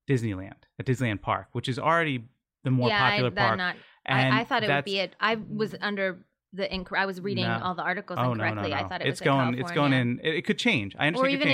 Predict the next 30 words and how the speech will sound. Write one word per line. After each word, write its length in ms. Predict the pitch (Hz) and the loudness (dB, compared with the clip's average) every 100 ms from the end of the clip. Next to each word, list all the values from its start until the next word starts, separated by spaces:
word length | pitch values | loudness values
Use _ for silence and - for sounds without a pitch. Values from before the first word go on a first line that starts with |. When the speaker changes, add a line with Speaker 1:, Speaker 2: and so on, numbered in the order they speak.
| 247 | 2
Speaker 1:
change, 40 | |
Speaker 2:
its 60 | 233 | 0
Speaker 1:
but 60 | 220 | -2
Speaker 2:
own 80 | 214 | -2
separate 500 | - 233 208 196 - | -4 -4 -2 -4 -6
Speaker 1:
it, 400 | _ _ _ 208 | _ _ _ -4
Speaker 2:
location. 500 | 185 131 208 143 123 | -4 -2 -4 -2 0
Speaker 1:
yeah, 100 | 101 | 0
it, 200 | - 147 - | 0 -2 -2
it 100 | 160 | -2
could 100 | 185 | -2
change, 460 | - 156 127 113 - | 0 2 2 0 -2
but 160 | 123 | -2
it, 260 | 120 123 123 | -2 -6 -4
but 140 | 131 | -2
it's, 240 | 123 123 - | 0 -4 -4
it's 240 | 165 156 | -6 -6
pretty 580 | - - 180 170 160 143 | -8 -4 -2 0 -2 -4
definitively 580 | - 127 160 143 123 120 | -8 -4 -2 0 0 0
right 180 | 120 120 | 0 2
now 140 | 117 | 0
Speaker 2:
Mm-hmm. 60 | 110 | 0
Speaker 1:
going 240 | 110 110 107 | -2 -2 -4
into, 500 | 104 98 113 104 98 _ _ _ _ | -6 -8 -8 -8 -10 _ _ _ _
uh, 320 | 117 98 95 90 _ _ _ _ _ - | -6 -4 -4 -8 _ _ _ _ _ -2
Disneyland, 480 | 131 110 101 92 92 | -2 0 -6 -8 -6
and 120 | 120 | 0
Speaker 2:
That 60 | 120 | 2
Speaker 1:
I 40 | |
think 80 | 156 | 0